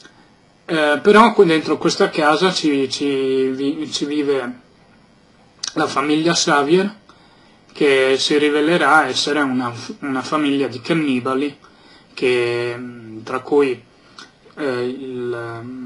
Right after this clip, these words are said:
la, l'assassino, il, sì, diciamo, l'uomo che eh, al compito di uccidere è, è il famoso, eh, Faccia di Cuoio,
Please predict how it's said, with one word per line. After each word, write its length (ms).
la, 320
l'assassino, 1080
il, 600
sì, 220
diciamo, 440
l'uomo 440
che 320
eh, 100
al 680
compito 480
di 80
uccidere 640
è, 280
è 120
il 360
famoso, 800
eh, 440
Faccia 400
di 120
Cuoio, 680